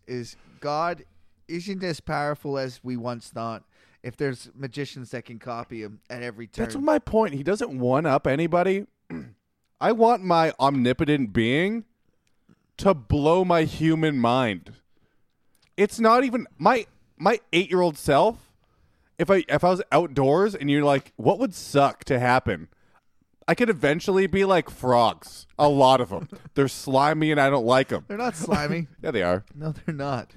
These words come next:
Speaker 2: You ever take one out of the water?
Speaker 1: Yeah, they're not slimy.
Speaker 2: Eh, I don't know.
Speaker 1: Neither are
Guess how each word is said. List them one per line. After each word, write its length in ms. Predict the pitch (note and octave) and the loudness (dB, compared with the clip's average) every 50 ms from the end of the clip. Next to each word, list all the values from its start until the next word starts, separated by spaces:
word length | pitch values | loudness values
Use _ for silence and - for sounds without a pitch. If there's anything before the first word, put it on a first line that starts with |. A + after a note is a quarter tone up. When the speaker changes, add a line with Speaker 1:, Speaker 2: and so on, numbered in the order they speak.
| - _ _ | -20 _ _
Speaker 2:
You 80 | - A#2 | -6 -6
ever 80 | A#2 | -4
take 180 | - C3 A#2+ - | -2 -4 -4 -2
one 80 | A#2+ A#2 | 0 0
out 40 | A2+ | 0
of 40 | A2 | 0
the 40 | G#2+ | 2
water? 360 | G2+ G#2 G#2+ C3 E3+ G#3 A3 _ _ _ _ _ _ - | 4 4 4 4 2 -2 -8 _ _ _ _ _ _ -18
Speaker 1:
Yeah, 180 | E3 E3+ C3+ | -12 -12 -10
they're 120 | B2 A#2+ A#2 | -10 -10 -10
not 220 | A#2+ B2 C3 B2 | -8 -10 -10 -12
slimy. 520 | - B2 B2 B2 B2 A#2+ A#2+ A2 G2+ F#2 G#2+ A2 - | -14 -18 -16 -14 -14 -12 -12 -12 -14 -14 -16 -16 -14
Speaker 2:
Eh, 180 | - G#2+ G2+ | -14 -12 -12
I 40 | F2 | -12
don't 140 | D#2 E2+ D#2 | -12 -12 -12
know. 140 | D2+ D#2 - _ _ | -12 -14 -14 _ _
Speaker 1:
Neither 240 | D3 D3+ D3+ F3 E3 D#3+ | -12 -6 -4 -2 -2 -2
are 60 | D#3 | -2